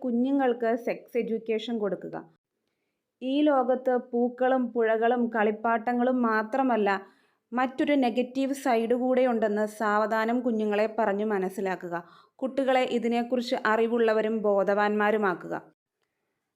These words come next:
രണ്ടാമതായി കുട്ടികളുടെ മാതാപിതാക്കൾ എപ്പോഴും അലേർട്ടായിരിക്കുക, എപ്പോഴും ശ്രദ്ധയുള്ളവരായിരിക്കുക, കെയർഫുള്ളായിരിക്കുക കുട്ടികളുടെ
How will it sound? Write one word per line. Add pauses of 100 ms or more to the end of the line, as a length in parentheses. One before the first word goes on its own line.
രണ്ടാമതായി (220)
കുട്ടികളുടെ (120)
മാതാപിതാക്കൾ
എപ്പോഴും (160)
അലേർട്ടായിരിക്കുക, (380)
എപ്പോഴും (220)
ശ്രദ്ധയുള്ളവരായിരിക്കുക,
കെയർഫുള്ളായിരിക്കുക
കുട്ടികളുടെ